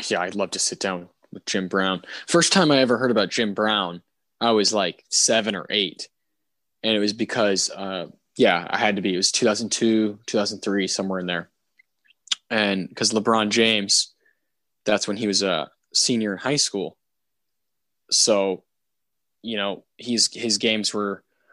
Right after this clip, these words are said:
on T V all the time, whatnot. And when he was a junior and senior in high school. And so he got in trouble one time for, LeBron did, for, like, he bought jerseys, you know, and one of them was a,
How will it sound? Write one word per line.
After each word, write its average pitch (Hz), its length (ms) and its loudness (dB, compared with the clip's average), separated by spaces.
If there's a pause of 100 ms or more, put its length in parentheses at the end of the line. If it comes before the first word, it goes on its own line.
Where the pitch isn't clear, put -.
(260)
on 120 180 -2
T 123 200 2
V 117 180 2
all 110 120 4
the 104 60 -4
time, 107 380 -2
whatnot. 98 540 -4 (120)
And 95 240 -10
when 101 100 -4
he 101 120 -4
was 95 160 -2
a 90 180 -4 (100)
junior 98 360 -2
and 92 80 -4
senior 95 260 0
in 90 60 -6
high 98 140 -2
school. 92 360 0
And 90 140 -10
so 92 220 -4 (960)
he 147 160 4
got 143 140 4
in 127 80 -2
trouble 127 420 2
one 113 220 -4
time 107 540 -6 (340)
for, 98 540 -4 (160)
LeBron 117 360 -2
did, 101 240 -2
for, 104 380 0 (500)
like, 98 180 -2
he 135 120 -2
bought 107 420 0
jerseys, 113 720 -2 (640)
you 90 120 -6
know, 92 160 -4
and 110 180 -2
one 113 140 2
of 107 120 -2
them 107 220 0
was 101 220 0
a, 92 240 -2